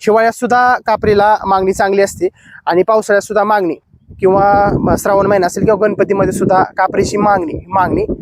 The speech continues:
चांगली असते. आता महत्त्वाचा विषय लक्षात घ्या की बाबा ही कापरीची माझं एक वैशिष्ट्य सांगतो. माझ्यासमोर तुम्ही पाहू शकता की शेतकरी मित्रांनो, जो कलर म्हणतो आपण ह्या कापरीचा, कलर एकदम, अ, लालसर कलर आहे.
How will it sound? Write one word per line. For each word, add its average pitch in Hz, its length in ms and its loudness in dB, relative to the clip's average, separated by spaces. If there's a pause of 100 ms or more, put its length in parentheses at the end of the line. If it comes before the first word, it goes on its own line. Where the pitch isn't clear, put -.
(220)
चांगली 196 260 0
असते. - 180 -4 (520)
आता 233 440 0
महत्त्वाचा 247 300 -2
विषय 254 180 0
लक्षात 240 260 0
घ्या 226 140 0
की - 60 -4
बाबा 233 400 2 (100)
ही 214 140 -4
कापरीची 233 340 -2
माझं 240 160 4
एक 233 240 2
वैशिष्ट्य - 360 -4
सांगतो. - 400 0 (280)
माझ्यासमोर 226 340 0
तुम्ही 233 140 -2
पाहू 240 200 2
शकता - 340 -2 (400)
की 269 260 2 (280)
शेतकरी - 260 -4
मित्रांनो, 269 500 2 (920)
जो 202 60 0 (100)
कलर 262 220 2
म्हणतो 262 240 0
आपण 156 200 -4 (120)
ह्या - 260 -6
कापरीचा, 208 400 -2 (500)
कलर 240 180 2
एकदम, 254 420 0
अ, 202 80 2 (1040)
लालसर 220 460 0
कलर 226 300 2
आहे. - 300 -8